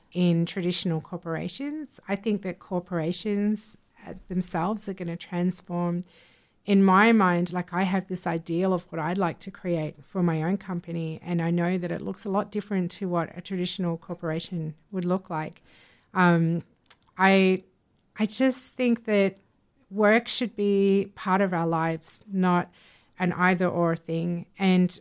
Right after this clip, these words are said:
I feel like for, for women who are going into s-, the startup world and, and seeking angel investment, um, that is a way that they can actually create something new, a new culture.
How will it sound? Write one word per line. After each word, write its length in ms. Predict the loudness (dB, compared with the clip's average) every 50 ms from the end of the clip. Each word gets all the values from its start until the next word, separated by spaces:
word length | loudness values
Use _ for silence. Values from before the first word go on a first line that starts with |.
| -12 _ -6
I 80 | -4 -4
feel 280 | -4 -2 -2 0 2
like 280 | 2 2 2 0 -2 -6
for, 520 | -12 -6 -2 0 0 0 0 0 -2 -4 -6 _ _ _ _ _ _ _
for 160 | _ -6 -2
women 340 | 2 2 4 4 4 4 2
who 160 | 2 2 2
are 80 | 2 0
going 320 | 0 -2 0 0 2 2
into 720 | 2 2 0 0 -2 -4 -4 -2 -2 -2 -2 -2 -4 -6 -10
s-, 220 | -14 -18 -20 -20 _ _ _
the 100 | -8 -6
startup 460 | -6 -4 -2 0 2 2 2 0 0
world 280 | 0 2 2 4 4 2
and, 160 | 0 0 -2
and 200 | -2 -4 -4 -4
seeking 380 | -4 -6 -8 -6 -4 -2 0 2
angel 320 | 2 2 0 0 -2 -2
investment, 680 | -2 -2 -4 -4 -6 -8 -8 -6 -4 -4 -4 -4 -4 -8 _ -20 -20 -20 _ _ _ _ _ _
um, 380 | 0 2 2 2 2 0 -2 -4 _
that 160 | -2 0 2 2
is 160 | 2 2 2
a 80 | 0
way 440 | 0 2 2 2 4 4 4 2 2 0 -2
that 240 | -6 -8 -6 _ -4
they 200 | -2 -2 -2 -4
can 420 | -6 -10 -10 -6 -2 -2 -2 -2
actually 680 | -2 -4 -6 -8 -6 -4 -2 -2 0 0 0 -2 -4 -6 _
create 500 | -14 -8 -4 -2 -2 0 0 -2 -2 -4
something 520 | -4 -2 -2 -2 -2 -2 -2 -2 0 0 2
new, 380 | 2 2 2 0 -2 -4 -8 -12 _ -20 _ _ _ _ _ 0
a 80 | 4 6
new 160 | 6 6 6
culture. 680 | 2 -2 -6 -6 -4 -4 -6 -8 -8 -8 -8 -8 -10